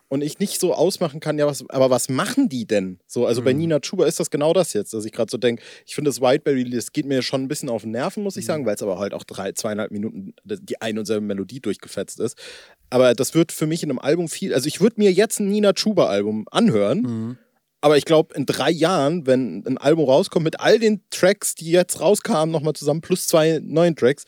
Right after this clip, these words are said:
Speaker 2: Mhm.
Speaker 1: interessiert mich das irgendwie nicht mehr,
Speaker 2: Ja.
Speaker 1: weil's irgendwie sich totgelaufen hat. Und das ist wirklich wild irgendwie, ganz,
Speaker 2: Ich,
Speaker 1: ganz komisch.
Speaker 2: was ich auch wild finde, ist dieser, dieser, also wenn ich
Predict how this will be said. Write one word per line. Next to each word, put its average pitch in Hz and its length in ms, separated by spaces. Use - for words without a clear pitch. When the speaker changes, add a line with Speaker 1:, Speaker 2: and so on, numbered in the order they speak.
Speaker 2:
Mhm. 113 80
Speaker 1:
interessiert 110 400
mich 139 120
das 107 140
irgendwie 107 200
nicht 107 200
mehr, 123 100
Speaker 2:
Ja. 139 80
Speaker 1:
weil's 131 140
irgendwie 160 160
sich 131 180
totgelaufen 95 640
hat. 85 60
Und 107 160
das 117 140
ist - 140
wirklich - 440
wild 107 320
irgendwie, 90 320
ganz, - 160
Speaker 2:
Ich, - 40
Speaker 1:
ganz - 160
komisch. 120 260
Speaker 2:
was 185 60
ich 131 180
auch 135 220
wild 123 260
finde, 131 260
ist 104 240
dieser, 110 400
dieser, 104 340
also 107 300
wenn 117 200
ich - 220